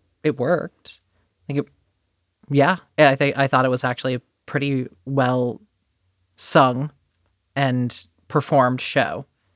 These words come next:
Everything else around it, mm, but I thought that everybody did a really good job.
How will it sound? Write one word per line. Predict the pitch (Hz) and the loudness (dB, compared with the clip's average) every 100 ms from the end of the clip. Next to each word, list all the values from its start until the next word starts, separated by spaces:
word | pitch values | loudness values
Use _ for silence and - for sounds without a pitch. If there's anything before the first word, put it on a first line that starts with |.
| _ - | _ 2
Everything | 190 196 160 | 6 6 6
else | 135 123 | 2 2
around | 139 127 117 | 0 2 0
it, | 131 - | -2 -4
mm, | 185 170 - - - | -4 -4 -8 -8 8
but | 214 196 - | 8 8 4
I | - | -2
thought | - 160 156 - | 6 8 8 4
that | 170 135 - | 0 0 2
everybody | 147 143 131 | 2 2 0
did | 131 127 | 0 0
a | |
really | 120 117 117 | 0 -2 -4
good | 123 | 0
job. | 147 156 123 | 6 6 6